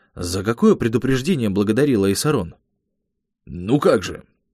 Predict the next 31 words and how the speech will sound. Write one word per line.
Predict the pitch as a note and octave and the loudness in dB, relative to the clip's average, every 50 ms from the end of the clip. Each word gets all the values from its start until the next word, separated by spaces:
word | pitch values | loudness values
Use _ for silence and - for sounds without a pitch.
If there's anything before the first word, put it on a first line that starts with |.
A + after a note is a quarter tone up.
| _ _ _ - | _ _ _ -8
бодрым | F#2 F#2+ G#2+ G#2 F2+ F#2+ F#2 F2+ | -2 0 2 2 2 0 -4 -2
тоном | - A#2+ C#3 C#3 A2+ G2+ | -2 -2 -2 -2 -4 -4
ответил | F#2 G2 G#2 G2 - G2+ | -4 -4 -4 -2 -2 -4
Денисов, | F#2 F#2 G2 C#3 E3+ - - G#2+ - - - - _ | -4 -4 -4 -4 -2 -4 -4 -6 -8 -14 -20 -16 _
усердно | A#2 G#2 F#2 - - - A2+ D3 D#3 D3 C3+ D3+ D#3+ D#3 C#3+ - | -8 -6 -6 -6 -4 2 2 2 2 2 -2 -4 -6 -6 -6 -6
разглядывая | B2 G#2+ G2+ F2+ - F#2+ F#2 F#2+ G2+ G#2 G2+ G#2+ G#2+ G#2+ | -4 -4 -4 -4 -4 -4 -4 -2 -2 -2 -2 -4 -2 -2
сейф, | - - B2+ F#2+ E2 - - - _ | -2 -2 -2 -2 -2 -6 -12 -20 _
который | - - D3 F#3 F3 D#3+ D3 | -6 -4 0 0 0 0 0
минуты | C3+ C#3 C3+ C3+ C3+ A#2 - G2+ | -2 -2 -4 -4 -4 -4 -2 -2
ранее | A2 C#3+ D#3 D3 C#3 C3 | 0 0 0 -2 -4 -2
ведьмак | A2+ G#2+ G2 G2 G#2+ A#2+ A#2+ - - - - _ | 0 0 0 0 -4 -4 -6 -8 -14 -20 -20 _
одним | - - A2+ A2+ A#2 A#2 G#2+ G2 | -4 -4 -2 -2 -2 -2 -4 -2
движением | F#2 F#2 F#2+ F#2+ F#2+ C3 D#3+ D#3 D3 D3+ C#3 | -2 0 -2 0 0 -2 -2 -2 -4 -4 -4
переместил | A#2+ - G2+ G2+ F#2+ F#2+ F2 - - - A#2+ B2+ A#2+ | -4 -2 -2 -2 -2 -2 -6 -6 -6 -4 -4 -4 -4
с | - | -6
крыльца | - - F#2 F#2 F2 - - F#2+ | -8 -4 -4 -4 -4 -4 -6 -6
под | F#2 - F#2 - | -6 -6 -8 -8
стол. | - - - D2+ - - - _ _ - - - - _ _ _ _ _ _ | -8 -8 -8 -8 -8 -10 -14 _ _ -20 -20 -20 -20 _ _ _ _ _ _
«Я | - - G3 - G3+ | 2 4 4 6 6
же | F3 G#3+ | 4 4
просил | - A3+ A3+ A3 - A3+ F#3 B2 F#2+ F2 | 4 4 2 4 4 4 6 6 4 2
кису | - - - E3+ C3 - - F2 | -2 -2 0 0 2 2 -2 0
передать, | - G#2+ G2+ G2+ F#2+ F#2+ F2+ D#2+ - - - - | 0 2 2 2 2 2 0 0 -4 -10 -18 -14
что | - - - - F#2 | -14 -10 -6 -4 -4
со | - - G2+ | -2 -2 -2
мною | F#2 F2+ F2 F2 G#2 D3+ F#3+ G#3 A3 A3+ A#3 | -2 -2 -2 0 2 2 4 4 4 4 2
шутки | G#3+ - - G#2+ B2 C#3 C#3 - - - B2 | 0 -2 0 0 0 0 0 -2 -2 -2 -2
плохи». | - - G2 F#2 F#2+ F#2 F2 - - F#2 D#2+ - - _ _ _ _ _ _ _ _ _ | -2 -2 -2 0 0 0 -2 -2 -6 -8 -8 -10 -16 _ _ _ _ _ _ _ _ _
«Чепуху | - - F#3 F#3 - A#3 A3+ A3 - E3+ | -4 -2 -2 2 2 2 2 4 4 4
не | A#2+ F#2+ G2+ | 4 2 2
мелите!» — | A#2 C3+ E3 G#3 C4 C4 - - F#2 - | 2 2 4 4 4 4 2 0 -4 -6